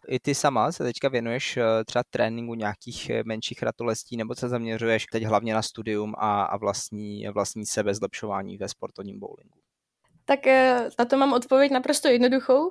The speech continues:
Speaker 2: My bohužel teda ani jeden momentálně nemáme čas. Já teda kvůli studiu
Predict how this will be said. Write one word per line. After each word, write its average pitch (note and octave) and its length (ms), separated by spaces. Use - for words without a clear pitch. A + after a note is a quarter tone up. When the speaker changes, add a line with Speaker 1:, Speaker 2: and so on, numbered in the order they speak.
Speaker 2:
My A#3 200
bohužel A#3+ 560
teda A3+ 260
ani A#3 220
jeden A3 420
momentálně A3 460
nemáme A3 380
čas. A3+ 460
Já G3+ 180
teda G3+ 200
kvůli A3 240
studiu A3 580